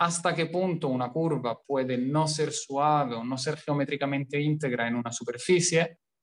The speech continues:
y las más singulares y las más decomponibles van a ser las que más nos ayudarán a comprender cómo funciona una superficie, ¿vale? Esto lo veremos más allá, voy a volver sobre este tema varias veces,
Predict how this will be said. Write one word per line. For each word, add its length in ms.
y 120
las 340
más 400
singulares 840
y 60
las 120
más 460
decomponibles 1000
van 160
a 60
ser 220
las 200
que 140
más 340
nos 220
ayudarán 720
a 100
comprender 460
cómo 180
funciona 420
una 160
superficie, 640
¿vale? 200
Esto 200
lo 100
veremos 300
más 180
allá, 340
voy 200
a 20
volver 380
sobre 180
este 160
tema 240
varias 320
veces, 640